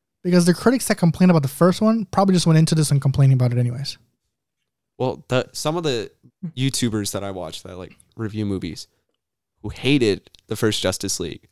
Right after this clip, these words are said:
Speaker 1: Mm-hmm.
Speaker 2: are like, "Hey guys, I didn't wanna start the video out like this, but I'm sorry. Zack Snyder's Justice League is great."
Speaker 1: <laughs>
Speaker 2: So, like, I don't think if you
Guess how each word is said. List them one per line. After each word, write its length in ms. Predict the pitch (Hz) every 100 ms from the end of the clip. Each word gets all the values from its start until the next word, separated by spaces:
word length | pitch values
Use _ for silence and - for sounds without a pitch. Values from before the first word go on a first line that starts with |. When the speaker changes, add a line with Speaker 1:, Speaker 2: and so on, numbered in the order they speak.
| -
Speaker 1:
Mm-hmm. 200 | 117 135 139 _ _ _ _
Speaker 2:
are 60 | 107
like, 240 | 90 - _ _ _ _
"Hey 140 | 151
guys, 300 | 117 101 98
I 60 | 98
didn't 200 | 110 117
wanna 140 | 95
start 260 | - 120 107
the 60 | 95
video 260 | 117 101
out 140 | 85 -
like 140 | -
this, 340 | 82 - - _ _ _
but 80 | 87
I'm 80 | 90
sorry. 480 | 131 120 87 85 - _ _ _ _
Zack 240 | 95 101
Snyder's 340 | - 113 101 98
Justice 400 | 113 - 104 -
League 220 | 92 95 _
is 140 | 101 92
great." 420 | 101 76 57 - _ _ _ _ _ -
Speaker 1:
<laughs> 100 | 151 131 - _ - - _ _ _ _ _ _ _
Speaker 2:
So, 140 | -
like, 220 | 90 82 - _ _ _ _ _ -
I 80 | 113
don't 260 | 117 117
think 280 | 123 123 -
if 180 | 110 -
you 140 | 113